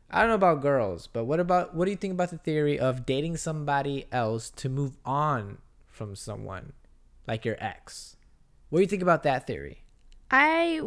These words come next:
Speaker 2: wouldn't really recommend it.
Speaker 1: Keep in mind, what I, what we just said earlier is completely different. Somebody that makes you better as a person, right? But not somebody that helps you move on from somebody, 'cause that is not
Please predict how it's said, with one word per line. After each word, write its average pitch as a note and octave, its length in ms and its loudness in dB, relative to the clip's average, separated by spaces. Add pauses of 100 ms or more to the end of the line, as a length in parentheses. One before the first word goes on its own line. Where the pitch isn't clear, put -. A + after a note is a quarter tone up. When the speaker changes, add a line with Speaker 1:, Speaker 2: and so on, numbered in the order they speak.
Speaker 2:
wouldn't C#4 340 2
really C4+ 300 0
recommend A#3 540 0
it. C4 260 0 (580)
Speaker 1:
Keep F3 180 2
in F3 100 2
mind, D#3+ 240 6
what D3+ 80 8
I, D3 80 6
what D3+ 240 2
we D#3 100 2
just D#3 240 0
said D#3 220 0
earlier C3+ 340 4
is C3+ 240 -2
completely D3 800 -2
different. - 500 -6 (460)
Somebody F3+ 320 4
that F#3+ 140 4
makes E3+ 260 -2
you E3 100 0
better C#3+ 400 2
as B2 220 0
a A#2 60 -2
person, - 680 -6 (520)
right? A#2+ 260 -2 (520)
But B2+ 120 0
not C#3 220 0
somebody C#3 360 0
that B2+ 260 -2
helps A#2+ 360 -6
you B2 80 -4
move A#2 260 -2
on A2 240 -2
from F#2+ 220 -14
somebody, F#2+ 480 -10
'cause - 300 -6
that C3+ 460 2
is A#2+ 300 -4
not A2+ 500 0